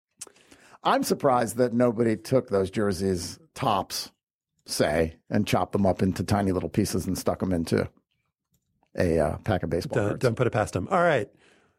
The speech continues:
Speaker 2: Thank you for listening. Uh, Slate Plus members will be back with more, uh, arts and crafts projects for you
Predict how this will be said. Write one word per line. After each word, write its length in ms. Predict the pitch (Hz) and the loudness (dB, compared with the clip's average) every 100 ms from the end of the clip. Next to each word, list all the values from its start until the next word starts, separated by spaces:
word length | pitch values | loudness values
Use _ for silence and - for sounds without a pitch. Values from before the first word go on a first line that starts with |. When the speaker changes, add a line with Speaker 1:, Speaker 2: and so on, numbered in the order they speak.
| _ | _
Speaker 2:
Thank 180 | 147 143 | -2 2
you 80 | 147 | 2
for 120 | 143 | 4
listening. 640 | 127 120 139 123 113 113 135 | 2 2 2 4 2 2 -2
Uh, 200 | 147 107 | -2 0
Slate 220 | - 107 | 0 0
Plus 180 | 110 110 | 0 0
members 260 | 98 98 | 0 2
will 120 | 104 | 2
be 80 | 98 | 2
back 480 | 90 90 87 - - _ _ _ _ _ | 2 0 -2 -10 -18 _ _ _ _ _
with 380 | 117 101 - _ _ | -2 0 -2 _ _
more, 580 | 127 98 92 90 87 - - | 0 4 4 4 0 -4 -2
uh, 320 | 87 90 55 | -2 0 -4
arts 220 | - 104 - | -2 -2 -2
and 80 | |
crafts 600 | 98 104 104 - - - - - | -4 -4 -6 -8 -10 -10 -14 -6
projects 720 | 98 - 58 - - - - | -4 -2 -4 -6 -14 -16 -8
for 120 | - | -4
you 240 | 101 87 | -2 -2